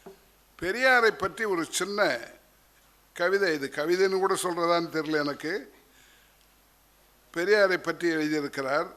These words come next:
மிகுந்த, நான் மிகவும் ரசித்த கவிதை அது. பெரியாரை பற்றி சொல்கிறார், "முதலில் தாடி வைத்திருப்பாய்தான் த-, வ-, வ-,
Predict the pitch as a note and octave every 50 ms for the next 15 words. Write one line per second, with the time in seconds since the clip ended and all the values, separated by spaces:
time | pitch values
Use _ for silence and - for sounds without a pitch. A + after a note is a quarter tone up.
0 | - - - _ _ _ _ _ _ _ _ _ _ _ _ _ _ _ _ _
1 | _ - D#3+ D#3+ G3 G3+ G3 F#3+ F#3+ E3+ C#3+ B2+ A2+ - - - - - - -
2 | _ _ _ _ _ _ _ _ _ _ _ _ _ _ _ _ _ _ _ _
3 | _ _ _ _ _ - F3+ E3+ E3 E3 D#3+ D#3 D3 C3+ D3+ D#3 D#3 D3+ F3+ F#3+
4 | F#3 F#3 E3 D3+ C#3+ - - F#3 D#3+ - F#3+ - - D3+ C#3+ D3+ C#3+ C3+ B2 B2
5 | A2+ G#2+ - - _ _ _ _ _ _ _ - - - - - _ _ - -
6 | - _ _ _ _ _ _ _ _ _ _ _ _ _ _ _ _ D3 E3+ F#3
7 | G3+ G3 F#3+ F#3 F3+ - - E3 D#3 - - - E3 D#3 D3 C#3+ C#3+ C3+ C#3 D3+
8 | F#3 - - - - _ _ _ _ _ _ _ - D3+ E3+ F3 F#3 A3+ A#3+ A#3+
9 | A#3+ A3+ F#3 D#3 D3 D3+ F3+ A3+ - - - - _ _ _ _ _ _ _ _
10 | _ - C3 C3+ D#3+ F3+ G#3 A#3 A#3+ A#3+ B3+ B3 A3 G#3 G#3 G#3 - - G#3+ G3+
11 | G3 E3+ - F#3+ F#3+ F#3 F3+ E3+ F3 F3+ F3+ F3 D3+ A#2 A2 - - - - _
12 | _ _ _ _ _ _ _ _ _ _ _ _ _ - - _ _ _ - F3+
13 | F3+ F3+ E3 D#3+ D#3+ E3 E3 E3+ G3+ A3+ G#3+ F#3+ E3 D#3 D3+ D3